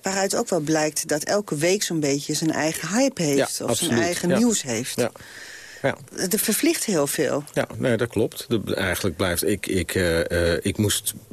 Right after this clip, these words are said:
Speaker 2: eh, zelfs weer nadenken van, hadden we nou dit jaar het W K en
Speaker 1: Ja,
Speaker 2: de Olympische
Speaker 1: dat weet je
Speaker 2: Spelen?
Speaker 1: nog wel, hè?
Speaker 2: Ja, nou, dat weet ik nog wel. Maar ja, het is wel echt
Speaker 1: Je weet ook nog
Speaker 2: vervlogen.
Speaker 1: wel hoe we gevoetbald hebben, toch, deze zomer?
Speaker 2: Ja, we waren gelukkig keigoed, maar, eh,
Speaker 1: <laughs>
Speaker 2: ja,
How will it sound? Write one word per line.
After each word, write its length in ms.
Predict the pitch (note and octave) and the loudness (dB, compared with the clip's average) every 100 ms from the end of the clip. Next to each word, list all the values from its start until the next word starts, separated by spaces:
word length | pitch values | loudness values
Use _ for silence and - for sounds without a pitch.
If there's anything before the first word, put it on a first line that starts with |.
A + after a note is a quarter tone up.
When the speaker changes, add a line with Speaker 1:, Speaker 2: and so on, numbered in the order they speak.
| - | -6
Speaker 2:
eh, 340 | G#2 F#2 E2+ E2 | 0 2 2 2
zelfs 360 | - F#2+ F#2 | 0 0 2
weer 120 | E2+ | 2
nadenken 460 | F#2 F#2 E2+ F#2 - | 2 2 0 0 0
van, 100 | E2+ | 0
hadden 180 | F#2 F2+ | 0 2
we 60 | |
nou 180 | F2 D#2 | 2 0
dit 220 | F2+ F2 | 0 0
jaar 200 | - E2 | 0 0
het 120 | E2 E2+ | 0 0
W 200 | E2 D#2+ | 0 0
K 80 | |
en 220 | F#2 B2 E3+ - - - - - - - - - - _ - - G#2 | 0 -2 -4 -12 -18 -16 -16 -18 -20 -20 -20 -20 -20 _ -10 0 2
Speaker 1:
Ja, 40 | |
Speaker 2:
de 60 | - | 4
Olympische 400 | G2 F#2+ D#3+ D#3 | 2 2 2 2
Speaker 1:
dat 80 | D3 | 4
weet 80 | C3 | 4
je 40 | |
Speaker 2:
Spelen? 180 | D#3+ - | 4 0
Speaker 1:
nog 80 | C#3 | 0
wel, 100 | C3 E3 | -2 0
hè? 40 | |
Speaker 2:
Ja, 180 | D3 C#3+ | 2 2
nou, 200 | C#3+ D3+ | 2 2
dat 120 | C3+ | 2
weet 180 | C3+ E3+ | 2 2
ik 60 | E3 | 0
nog 180 | C3 G#2 | 0 2
wel. 240 | A2 A#2+ | 2 2
Maar 140 | C#3 | 2
ja, 140 | D3+ C3+ | 0 0
het 180 | D3+ C#3+ | 0 0
is 140 | B2 | 2
wel 280 | D#3+ C#3+ A2+ | 2 2 2
echt 160 | B2 - | 0 -2
Speaker 1:
Je 60 | |
weet 100 | E3 | -2
ook 80 | F3+ | 0
nog 80 | D#3 | 2
Speaker 2:
vervlogen. 200 | F#3+ F#3+ | 2 0
Speaker 1:
wel 80 | F#3 | 0
hoe 120 | F#3 | 0
we 60 | E3+ | 0
gevoetbald 460 | F3 - E3+ C#3 - | -2 -4 -4 -4 -4
hebben, 200 | D3 D3 | -4 -4
toch, 200 | F#3+ - | -4 -4
deze 280 | D3 C#3 | -4 -2
zomer? 420 | - C#3 C#3 C#3+ - | -4 -2 -2 -4 -8
Speaker 2:
Ja, 240 | - G#2+ A2 | -2 2 4
we 100 | A#2+ | 2
waren 320 | A#2+ B2 A2+ | 2 2 0
gelukkig 480 | - B2+ C#3 C3+ - | 0 2 2 0 -4
keigoed, 680 | - C#3+ C#3+ - G3 - - - | 0 2 0 2 0 0 -2 0
maar, 420 | B2+ A#2+ B2 A#2+ | 0 2 2 2
eh, 260 | A#2 A2+ F#2+ | 2 2 0
Speaker 1:
<laughs> 160 | - | -2
Speaker 2:
ja, 100 | C3 | 0